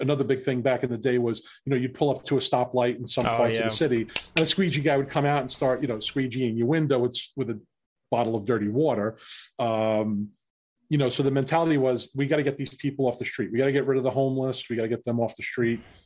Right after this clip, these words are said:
Speaker 1: It's making the city look bad," and, and so on and so on and so on. Um,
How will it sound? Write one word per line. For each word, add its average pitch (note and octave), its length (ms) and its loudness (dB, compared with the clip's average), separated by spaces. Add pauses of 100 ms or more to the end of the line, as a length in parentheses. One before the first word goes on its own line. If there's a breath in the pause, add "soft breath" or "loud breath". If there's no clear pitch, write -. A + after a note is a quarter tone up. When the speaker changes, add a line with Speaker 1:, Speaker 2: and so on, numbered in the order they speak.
(100)
Speaker 1:
It's - 160 -12
making A#2+ 200 -4
the A2+ 80 -4
city A#2 240 -2
look A2+ 240 -6
bad," A2+ 400 0
and, G#2+ 240 -4
and A2+ 160 -6
so C#3 300 2
on B2 80 2
and A#2 100 -4
so A2 180 -4
on G#2 80 -6
and G#2 120 -8
so A2 340 -8 (580 soft breath)
on. A2 460 2
Um, G#2+ 300 0